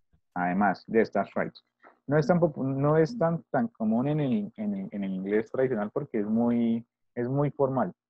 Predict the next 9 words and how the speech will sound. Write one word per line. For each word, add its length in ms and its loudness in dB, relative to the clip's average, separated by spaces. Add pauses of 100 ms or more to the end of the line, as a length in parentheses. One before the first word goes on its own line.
(440)
es 100 -16
muy 220 -2
académico. 580 -6 (1120)
Furthermore, 600 2 (580)
okay. 320 -6 (640)
Okay, 200 2
guys, 280 4
so, 280 4 (600)
check. 320 2